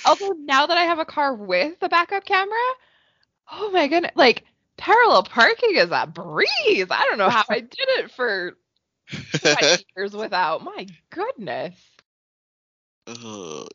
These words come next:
Speaker 2: yeah. So, oh, and then we also had to wear helmets, bike helmets everywhere. Like, uh, such nerds. Like, in those white shirts and ties, and you go, "I have to put on my helmet."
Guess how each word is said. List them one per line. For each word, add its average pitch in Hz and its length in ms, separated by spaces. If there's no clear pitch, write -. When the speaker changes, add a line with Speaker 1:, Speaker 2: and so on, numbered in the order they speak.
Speaker 2:
yeah. 82 320
So, - 200
oh, 117 160
and 113 100
then 120 160
we 120 100
also 123 320
had 113 180
to 110 80
wear 104 200
helmets, 180 600
bike 127 260
helmets 160 420
everywhere. 101 560
Like, 95 440
uh, 82 340
such - 340
nerds. 95 560
Like, 117 320
in 110 160
those 101 380
white 117 240
shirts - 380
and 104 80
ties, 113 440
and 95 100
you 95 100
go, 92 40
"I - 40
have 269 100
to - 60
put 285 100
on 269 120
my 269 100
helmet." 262 360